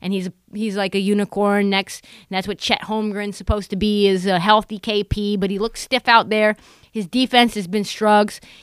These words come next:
He doesn't look like he can move. His feet look like they're basically in sand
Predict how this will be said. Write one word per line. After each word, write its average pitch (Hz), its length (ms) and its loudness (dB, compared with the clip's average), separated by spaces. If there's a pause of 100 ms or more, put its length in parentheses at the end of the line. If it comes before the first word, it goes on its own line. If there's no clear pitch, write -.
He 233 100 -4
doesn't 220 380 0
look 233 160 -2
like 220 160 0
he 233 100 -2
can 214 200 -2
move. 202 440 2 (160)
His 190 180 -6
feet 220 280 -4
look 208 160 -4
like 214 240 2
they're 202 160 2
basically 208 580 2
in 220 120 4
sand 208 540 2